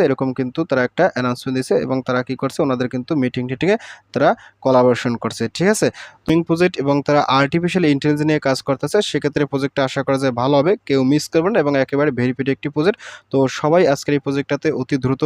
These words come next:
পার্টিসিপেট করে এখানে মাইনিং করা শুরু করে দেবেন, ঠিক আছে? তো আপনারা যে কাজ করুন, অবশ্যই আমার ভিডিও ডেসক্রিপশন চেক করে আমার Telegram চ্যানেলে জয়েন করবেন। তো আমি আপনাদেরকে নিয়ে যাচ্ছি সরাসরি আমার Telegram চ্যানেলে। তো যাই হোক, আমি আপনার সাথে দেখাইছি কীভাবে কী কাজ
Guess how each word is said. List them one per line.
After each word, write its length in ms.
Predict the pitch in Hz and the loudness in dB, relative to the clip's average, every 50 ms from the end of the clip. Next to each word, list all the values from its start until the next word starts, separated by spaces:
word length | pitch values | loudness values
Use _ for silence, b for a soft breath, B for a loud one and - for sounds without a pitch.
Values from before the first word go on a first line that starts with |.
| 139 - | -2 0
পার্টিসিপেট 400 | 131 127 127 135 - - 143 147 - - | 0 0 0 0 -2 -4 -6 -6 -2 -2
করে 100 | 175 196 165 | 0 0 0
এখানে 140 | - 139 131 127 | 0 -2 -2 -2
মাইনিং 180 | 123 120 120 123 - | -2 -2 -2 -2 0
করা 100 | 156 180 170 - | 0 -2 0 -2
শুরু 120 | - 131 123 | -4 -2 0
করে 100 | 131 120 120 | 0 0 0
দেবেন, 140 | 117 113 117 - | 0 -2 0 0
ঠিক 100 | 185 214 | 0 0
আছে? 120 | 226 - 135 B B B - 135 | 2 0 -2 B B B 0 4
তো 40 | 131 131 | 4 4
আপনারা 200 | 127 - - 147 139 139 | 4 4 2 2 2 2
যে 60 | 147 139 143 | 0 0 0
কাজ 100 | 139 135 - | 0 -2 -2
করুন, 140 | - 170 165 143 | 0 2 2 4
অবশ্যই 200 | 135 135 127 - 147 | 2 2 0 0 -2
আমার 120 | 143 135 123 | -2 0 0
ভিডিও 140 | 120 127 135 139 | -2 -2 -2 -2
ডেসক্রিপশন 400 | 135 - - - 143 - - 156 139 - | -2 -4 -4 -6 -8 -6 -4 -6 -6 -4
চেক 120 | - 131 - - | -6 -6 -2 0
করে 100 | 170 170 151 | 0 0 0
আমার 100 | 139 - - | 0 -2 -2
Telegram 300 | 131 131 131 135 135 135 131 | -2 0 0 2 0 0 0
চ্যানেলে 200 | - 143 139 131 131 | 0 0 0 2 0
জয়েন 120 | 127 131 - | 0 0 0
করবেন। 160 | - 180 180 185 - | 0 0 2 2 2
তো 20 | 135 127 | 2 2
আমি 100 | 135 139 139 | 2 0 0
আপনাদেরকে 320 | - - 139 143 135 143 139 | -2 -2 -2 -2 0 0 2
নিয়ে 120 | 135 131 | 2 2
যাচ্ছি 160 | 131 131 - 147 135 | 0 0 0 -2 -2
সরাসরি 220 | - 135 127 - 139 135 | -2 -2 -2 -2 0 0
আমার 100 | 131 - - | -2 0 0
Telegram 320 | 143 139 147 151 160 160 160 - | 0 2 4 4 4 4 4 2
চ্যানেলে। 260 | - 127 131 143 175 247 - _ _ b b b _ _ _ - | 2 2 2 2 2 0 -2 _ _ b b b _ _ _ 0
তো 80 | 143 135 131 123 | 2 2 2 2
যাই 80 | 139 170 | 2 2
হোক, 100 | 190 185 156 | 2 2 2
আমি 80 | 143 139 127 | 0 0 -2
আপনার 180 | - 139 135 - | -4 -6 -4 -4
সাথে 160 | 147 135 127 127 | -4 -4 -2 -4
দেখাইছি 280 | 120 - 131 127 - - 135 | -2 -2 -4 -4 -4 -4 -4
কীভাবে 180 | - 131 123 120 - | -2 -4 -4 -4 -4
কী 60 | 127 - | -4 -4
কাজ 100 | 123 120 | -4 -4